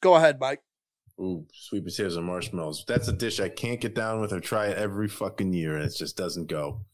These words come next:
Speaker 2: Doesn't get over for me. But, hey, you know what? Because it's the one food I feel is most synonymous with the holiday, and we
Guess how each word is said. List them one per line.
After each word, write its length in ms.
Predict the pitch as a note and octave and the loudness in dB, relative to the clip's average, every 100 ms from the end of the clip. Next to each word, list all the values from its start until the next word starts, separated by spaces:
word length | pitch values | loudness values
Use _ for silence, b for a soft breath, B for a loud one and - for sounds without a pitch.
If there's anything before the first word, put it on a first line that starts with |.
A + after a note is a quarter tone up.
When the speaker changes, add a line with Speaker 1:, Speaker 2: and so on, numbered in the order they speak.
| _ - | _ -4
Speaker 2:
Doesn't 240 | C#3 B2+ | 0 2
get 120 | A2+ | 2
over 240 | F#2 F2+ E2+ | 0 0 -2
for 140 | E2 | -2
me. 360 | D2+ C#2+ C#2+ - _ | -4 -4 -6 -10 _
But, 240 | G#2+ C3 A#2+ - B B B B | -4 -4 -4 -8 B B B B
hey, 320 | B2 B2 G#2 B B B B | -2 0 -2 B B B B
you 100 | C3 | -2
know 160 | C#3 C#3 | 2 4
what? 240 | C#3 C3+ | 4 2
Because 240 | B2 B2 A#2 | 0 -2 -2
it's 100 | G#2 | 0
the 100 | A2+ | 0
one 280 | A2+ D3 | 2 2
food 280 | D3 C#3 C#3 | 2 2 4
I 100 | A#2+ | 2
feel 180 | - A#2+ | 0 0
is 80 | G2+ | 2
most 240 | A2 G#2+ | 2 2
synonymous 420 | G2+ F#2+ G2+ G#2+ | 0 0 0 0
with 80 | G#2+ | -2
the 80 | F#2+ | -4
holiday, 720 | F2 G2+ G#2 G#2+ G#2 G2 F#2 | -2 0 2 2 2 0 -2
and 100 | F2+ | -4
we 100 | F2+ | -4